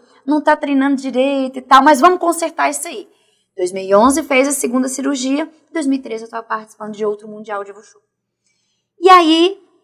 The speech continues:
depois de dois mil e treze do Mundial de Wushu, aquela, aquela vontade de ser atleta foi adormecendo. Foi adormecendo e outras, outras Paulas foram surgindo, emergindo.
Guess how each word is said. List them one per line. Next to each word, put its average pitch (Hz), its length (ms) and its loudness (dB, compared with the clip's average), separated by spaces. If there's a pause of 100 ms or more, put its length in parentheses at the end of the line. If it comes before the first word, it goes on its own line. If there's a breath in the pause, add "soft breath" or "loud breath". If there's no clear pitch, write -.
(240)
depois 370 300 -2
de 311 80 -6
dois 285 180 -4
mil 269 140 0
e 262 60 -10
treze 226 300 0
do 214 80 -10
Mundial 214 380 -2
de 202 80 -10
Wushu, 226 560 -2 (440)
aquela, 262 720 4
aquela 247 340 -4
vontade 233 760 -4
de 202 60 -10
ser - 180 -6
atleta 262 380 -6
foi 339 260 -14
adormecendo. 214 760 -10 (560)
Foi 247 120 0
adormecendo 233 640 -6
e 240 120 -4
outras, 302 640 -6
outras 247 580 -4
Paulas 220 720 2
foram 208 340 -10 (280)
surgindo, 214 720 -8
emergindo. 196 680 -12